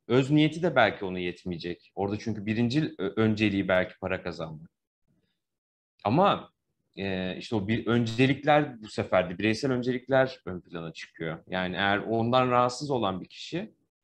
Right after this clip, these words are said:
bu topluma fayda sağlamak ve geleceği şekillendirmek isteyen bir kişi özveride bulunarak o, o alanda daha farklı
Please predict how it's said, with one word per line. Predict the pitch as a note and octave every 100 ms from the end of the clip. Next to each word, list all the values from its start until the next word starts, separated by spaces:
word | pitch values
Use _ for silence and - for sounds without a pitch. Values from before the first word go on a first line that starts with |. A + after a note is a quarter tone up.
| _ _ _
bu | G#2+
topluma | G#2 A2+ - A2 A2+ A2 G#2+ - _
fayda | - G2 A2
sağlamak | B2 B2+ A2+ F#2+ F2+ -
ve | F2+
geleceği | F#2+ F#2+ G2+ A2+
şekillendirmek | A2+ A2 A2 G#2+ A2+ A#2+ B2+ B2
isteyen | - - F2+ G2+
bir | B2+
kişi | G2 - E3+ G#3+ _ _ _ _ _ _ _ _ _ -
özveride | C3+ B2+ A2 G#2 G2+ G2+ - - F#2+ A2
bulunarak | G#2 F2+ F2+ F#2 E3 G#3 - _ _
o, | F2 G2+ G#2 G#2+ -
o | A2+ D3
alanda | B2+ A#2 A2+ C#3+
daha | B2+ C3
farklı | A#2+ A#2 C#3 C#3+ C#3+